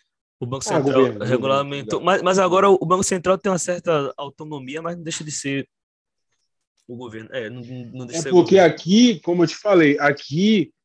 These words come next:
Speaker 2: parece que o Estado, ele, ele, ele só quer um prestador de serviço, ele não quer dor de cabeça, tá ligado?
Speaker 1: Sim, sim.
Speaker 2: Ah, vamos, não, não, não, me dá um,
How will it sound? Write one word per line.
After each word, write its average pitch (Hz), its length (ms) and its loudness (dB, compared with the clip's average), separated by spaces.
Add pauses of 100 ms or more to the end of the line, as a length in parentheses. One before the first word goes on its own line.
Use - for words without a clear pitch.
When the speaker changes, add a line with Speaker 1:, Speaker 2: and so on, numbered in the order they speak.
(480)
Speaker 2:
parece 156 420 2
que 180 640 -4 (1000)
o 160 80 -8
Estado, 160 1000 0
ele, 156 380 -2
ele, 156 260 -4 (920)
ele 160 120 -10
só 185 200 -4
quer 208 160 -2
um 214 80 0
prestador 214 420 0
de 190 80 -6
serviço, 175 420 -4
ele 156 120 -4
não 202 100 -2
quer 202 180 -2
dor 202 120 0
de - 80 -12
cabeça, 151 400 -4
tá 135 100 0
ligado? 151 380 0
Speaker 1:
Sim, 143 340 -4
sim. 117 340 -8
Speaker 2:
Ah, 233 300 -4
vamos, 202 420 -2
não, 220 220 -2
não, 208 100 2
não, 185 200 -2
me 165 100 -2
dá 220 180 0
um, 208 240 0